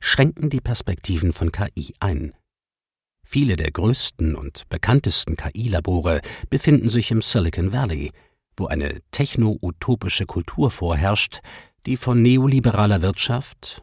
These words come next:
Libertarismus, radikalem Individualismus und gewerkschaftsfeindlichem Denken gekennzeichnet wird. Sie wurde bereits neunzehnhundertfünfundneunzig von Richard Barbrook und Andy Cameron einer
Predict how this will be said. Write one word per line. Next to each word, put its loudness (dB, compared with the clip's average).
Libertarismus, 0
radikalem 2
Individualismus 0
und 0
gewerkschaftsfeindlichem 0
Denken -4
gekennzeichnet -4
wird. -12
Sie 2
wurde 4
bereits 2
neunzehnhundertfünfundneunzig 2
von 0
Richard 0
Barbrook 0
und -4
Andy 0
Cameron 2
einer 0